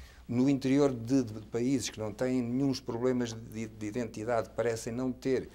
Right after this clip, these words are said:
Lembro-vos, por exemplo, quando foi dos Jogos Olímpicos, que, que apareciam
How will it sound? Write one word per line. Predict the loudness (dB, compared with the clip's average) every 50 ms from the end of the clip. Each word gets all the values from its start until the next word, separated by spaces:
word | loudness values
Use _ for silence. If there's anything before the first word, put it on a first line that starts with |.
| -20 -20 -20 -16 -8
Lembro-vos, | -4 -2 0 0 0 -2 -4 -6 -8 -8
por | -10 -4 -2 0 0
exemplo, | 0 0 -2 -2 -2 -2 -2 -2 -6 -8 -10 -10 -10
quando | -10 -10 -10 -10 -8
foi | -6 -6
dos | -4 -4 -2
Jogos | -2 -4 -4 -2 -2
Olímpicos, | -2 -2 -2 -4 -6 -6 -10 -14 -14 -14 -16 -16
que, | -14 -10 -8 -8 -8 -10 -16 -20 -20 -20 -20 -12
que | -6 -6
apareciam | -4 -4 -4 -6 -6 -4 -2 0 0 2 0 0 -2